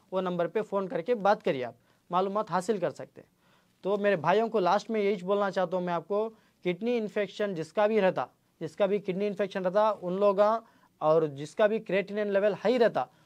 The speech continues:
उन लोग डायलिसिस कराने से पहले जड़ी बूटी इस्तेमाल करके देखिए, बहुत फ़ायदा होता आपको।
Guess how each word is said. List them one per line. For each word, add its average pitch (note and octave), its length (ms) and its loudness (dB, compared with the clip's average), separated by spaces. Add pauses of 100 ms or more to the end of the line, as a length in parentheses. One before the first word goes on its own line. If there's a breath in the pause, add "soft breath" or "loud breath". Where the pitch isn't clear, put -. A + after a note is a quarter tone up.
उन F#3+ 100 -2
लोग G#3 200 2
डायलिसिस G3 640 0
कराने F#3+ 360 -2
से F#3 140 -10
पहले F#3 500 0 (300 soft breath)
जड़ी F3 220 4
बूटी A#3 300 0
इस्तेमाल G3 460 -2
करके F#3 320 0
देखिए, F3+ 540 0 (340 soft breath)
बहुत A#3 400 6
फ़ायदा G#3 380 2
होता F#3 280 0
आपको। D#3+ 440 0